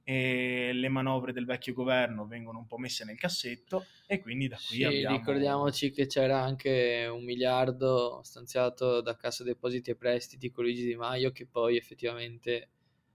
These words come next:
Speaker 2: che doveva essere adibito a finanziamento startup e
Speaker 1: Sì.
Speaker 2: non è mai stato usato. Tornando ai nostri dati, eh, questo è un dato che mi piaceva perché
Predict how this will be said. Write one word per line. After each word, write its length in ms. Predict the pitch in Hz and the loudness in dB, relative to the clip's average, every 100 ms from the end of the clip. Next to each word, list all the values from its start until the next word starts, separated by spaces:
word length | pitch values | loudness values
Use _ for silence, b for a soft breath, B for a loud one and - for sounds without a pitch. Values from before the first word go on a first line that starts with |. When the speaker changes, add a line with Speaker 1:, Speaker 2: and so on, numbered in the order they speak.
| _ _ | _ _
Speaker 2:
che 200 | - 123 | 2 4
doveva 180 | 123 123 | 6 4
essere 240 | 120 135 123 | 4 4 2
adibito 420 | 123 127 123 123 | 4 2 4 6
a 460 | 120 117 113 113 | 6 6 4 0
finanziamento 600 | 113 120 123 123 120 117 120 | -4 -4 -4 -4 -4 -4 -4
startup 560 | 123 131 113 110 - | -4 -2 0 0 0
e 140 | 117 113 | -2 -2
Speaker 1:
Sì. 340 | 110 107 107 101 _ - | -4 -6 -8 -14 _ -10
Speaker 2:
non 100 | 127 | -6
è 40 | 123 | -4
mai 160 | 120 123 | -4 -4
stato 260 | 123 - | -6 -4
usato. 460 | 131 123 - - - _ _ | -4 -4 -6 -12 -14 _ _
Tornando 420 | - 185 202 262 | 4 6 6 8
ai 60 | 285 | 8
nostri 400 | 247 226 - 190 | 8 8 6 10
dati, 960 | 165 139 131 - - 196 254 269 - - _ _ _ _ _ _ _ - | 12 12 10 6 8 8 8 4 -8 -20 _ _ _ _ _ _ _ 2
eh, 600 | 175 175 165 156 156 - _ - | 8 10 12 10 6 0 _ 2
questo 260 | 220 226 220 | 6 8 10
è 20 | |
un 60 | |
dato 220 | 170 170 190 | 12 12 10
che 80 | |
mi 80 | 185 | 8
piaceva 600 | 185 196 151 127 139 196 | 8 10 10 10 8 6
perché 1080 | - 156 - 151 151 147 139 135 131 127 | 6 4 8 12 12 12 12 12 10 6